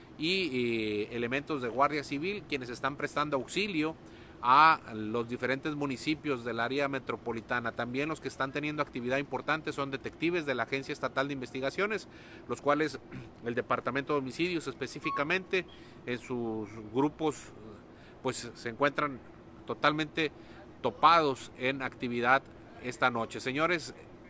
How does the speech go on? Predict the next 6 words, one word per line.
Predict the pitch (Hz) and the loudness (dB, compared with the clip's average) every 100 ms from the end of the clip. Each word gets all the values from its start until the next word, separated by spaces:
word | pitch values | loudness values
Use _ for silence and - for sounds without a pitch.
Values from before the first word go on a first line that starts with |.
| - - - - | -20 -18 -18 -6
la | 120 | 0
noche | 127 156 - 156 151 - - | 2 2 2 0 0 -4 -8
apenas | 165 - 151 160 | -6 0 2 2
empieza, | 127 117 151 190 - 139 147 - - - - - | 0 -2 2 2 2 -2 -2 -16 -20 -18 -18 -4
son | - 170 | 2 2
exactamente | 170 165 165 170 165 170 - 175 | 2 0 0 -2 0 -2 0 -2